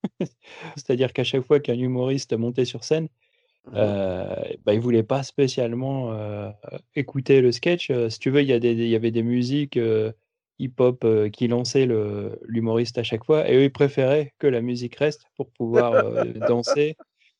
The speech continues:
Speaker 1: Et donc, ce qui s'est passé, c'est que la première humoriste est montée, euh, bah, elle est sortie, euh,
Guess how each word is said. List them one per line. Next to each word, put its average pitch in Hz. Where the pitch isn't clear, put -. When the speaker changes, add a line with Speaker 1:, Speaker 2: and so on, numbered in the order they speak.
Speaker 1:
Et 107
donc, 131
ce -
qui 135
s'est -
passé, 151
c'est 139
que 110
la 123
première 123
humoriste 123
est 120
montée, 117
euh, 101
bah, 110
elle 107
est 113
sortie, 117
euh, 98